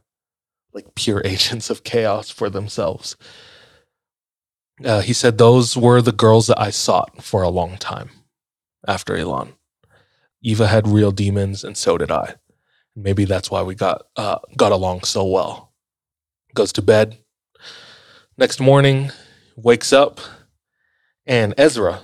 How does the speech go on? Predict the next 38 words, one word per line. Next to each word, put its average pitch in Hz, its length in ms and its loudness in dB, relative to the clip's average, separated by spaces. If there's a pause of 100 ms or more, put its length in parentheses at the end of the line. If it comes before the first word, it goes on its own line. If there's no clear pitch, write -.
big 110 180 -4
football 113 320 2
player 107 240 0
roommate, 110 380 0 (640)
he's, 107 340 -2
uh, 101 240 4
sitting 120 300 -2
in 113 40 0
the 110 80 0
middle 107 200 2
of 101 40 0
the 98 60 -2 (100)
floor. 98 380 -2 (540)
He - 100 -8
has 107 120 0
this 104 120 -8
book, 107 360 0 (580)
and 104 320 -2
Joe 113 140 6
realize-, 123 520 4
sees 131 440 -4 (220)
Ezra 120 280 2
with 113 160 2
this 110 160 -4
book - 480 -2
all 110 180 2
the 110 100 -4
time 98 360 -8
and 98 120 -8
always 113 300 2
wanted 127 220 2
to 117 40 -2
ask 113 200 -6
him 117 80 -2
about 98 240 0
it, - 200 -4
but 110 220 -8
didn't. 95 320 -4